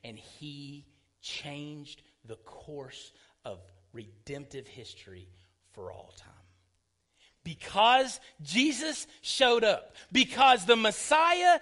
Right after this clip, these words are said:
came, we have joy. We have an occasion for hope. We are not without hope any longer. That's joyful news.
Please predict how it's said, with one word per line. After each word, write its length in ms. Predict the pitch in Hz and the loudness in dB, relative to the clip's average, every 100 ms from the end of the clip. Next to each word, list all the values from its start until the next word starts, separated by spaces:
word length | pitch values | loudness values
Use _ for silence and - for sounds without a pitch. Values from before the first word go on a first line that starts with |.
| - - | -2 -14
came, 500 | - 330 262 220 208 - - | 0 4 4 2 -2 -6 -16
we 640 | 202 233 294 302 330 311 - - | -6 2 4 4 2 0 -4 -18
have 680 | - 311 269 220 214 220 - _ 165 | 0 4 4 4 4 2 0 _ -14
joy. 540 | 143 170 277 202 117 - - - | -6 0 2 2 -4 -10 -20 -6
We 300 | 214 285 302 | 2 4 4
have 380 | 240 285 294 277 | 4 4 4 2
an 120 | 226 | -2
occasion 760 | 220 - - 359 302 185 220 202 - | -2 -4 0 0 0 -2 -4 -4 -14
for 220 | - 285 240 | -2 2 6
hope. 340 | 269 220 - - - | 8 8 4 -14 0
We 400 | 254 330 381 349 - | 6 8 8 6 4
are 160 | 294 277 | 8 8
not 400 | 269 311 359 - - | 10 8 6 4 -2
without 680 | 269 277 - 330 330 339 - _ | -2 0 4 6 6 2 -6 _
hope 520 | - 311 247 185 - - - | 6 10 10 8 -6 -14 -2
any 240 | 240 233 | 0 2
longer. 580 | 220 208 185 175 156 139 - - | 2 4 2 0 -4 -6 -10 0
That's 360 | 190 190 - 127 | 4 4 2 -10
joyful 440 | 156 143 - 120 | -8 -8 -10 -16
news. 600 | 113 92 92 90 - - | -16 -18 -20 -20 -20 -20